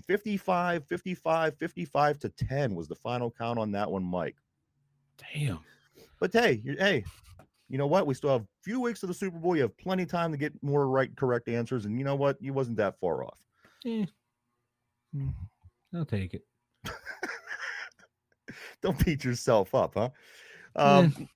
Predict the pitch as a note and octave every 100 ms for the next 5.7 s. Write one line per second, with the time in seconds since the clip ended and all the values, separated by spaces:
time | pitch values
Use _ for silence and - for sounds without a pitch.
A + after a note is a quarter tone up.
0 | - F3+ C4+ G3+ G3 A3+ C4+ G3+ G#3 E3
1 | F#3 D#3 C#3+ C#3 B2 A#2 G#2 F2+ D2+ -
2 | D#2 E2+ G2+ C#3+ - - F3+ A3+ F#3 C#3
3 | A#2 C3+ A#2+ G2+ F2 A#2 A#2+ A#2+ A2 G2+
4 | G#2 A2+ F#2+ A#2 G#2+ F2+ B2 A2+ D#2+ -
5 | - C3 G#2+ G#2+ - A#2+ G2